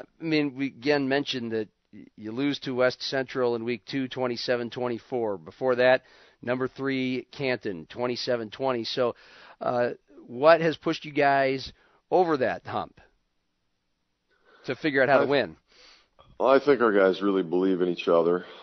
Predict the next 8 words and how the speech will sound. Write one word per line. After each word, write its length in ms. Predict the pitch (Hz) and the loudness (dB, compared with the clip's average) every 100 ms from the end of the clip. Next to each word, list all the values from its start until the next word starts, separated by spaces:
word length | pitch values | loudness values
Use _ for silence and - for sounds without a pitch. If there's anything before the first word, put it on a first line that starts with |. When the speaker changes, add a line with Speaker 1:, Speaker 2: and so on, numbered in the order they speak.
| 95 | -2
Speaker 2:
Um, 480 | 95 87 85 80 80 _ _ _ _ | 4 6 6 2 -4 _ _ _ _
they, 340 | 95 98 95 - 76 - _ - | 2 4 2 -2 -10 -20 _ -20
they 340 | 78 90 98 | -2 2 4
know 220 | 92 90 87 | 6 4 6
what 320 | 85 85 - - | 4 2 0 -4
they're 140 | 82 | -4
capable 680 | - 78 - 80 80 82 76 | -4 -12 -10 -2 2 4 4
of. 260 | 82 90 | 4 2